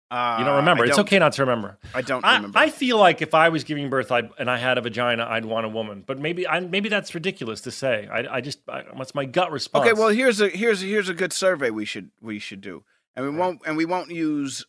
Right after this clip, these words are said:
Speaker 1: uh, that as an example, let's use massaging as an example, okay?
Speaker 2: Yeah, yeah.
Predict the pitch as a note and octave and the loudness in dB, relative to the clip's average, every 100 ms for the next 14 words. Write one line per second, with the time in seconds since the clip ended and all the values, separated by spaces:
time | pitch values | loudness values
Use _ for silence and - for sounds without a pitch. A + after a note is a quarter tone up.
0 | - C3 B2+ A2+ G#2 G2 F2 - _ A2+ | -2 2 2 2 0 -2 -6 -14 _ _
1 | A2 D#3 C#3+ A2 G#2+ G#2 G#2 G2 G2+ G2+ | 0 2 2 0 -2 -4 -8 -10 -10 -10
2 | A2+ G#2+ F2+ A2 D3 - C#3 C3 B2+ B2 | -10 -14 -10 -4 -4 -4 -6 -6 -6 -10
3 | G#2+ G#2 G#2 - B2 A#2+ G#2+ F2+ F2 F#2 | -12 -10 -8 -2 0 0 -2 -12 -10 -14
4 | F#2+ F#2+ F2+ F2+ F2 F2+ D#2 _ _ G2 | -12 -16 -16 -16 -16 -18 -20 _ _ -10
5 | F#2+ G#2+ G#2+ G#2+ _ _ G#2 | -6 -4 -6 -8 _ _ -12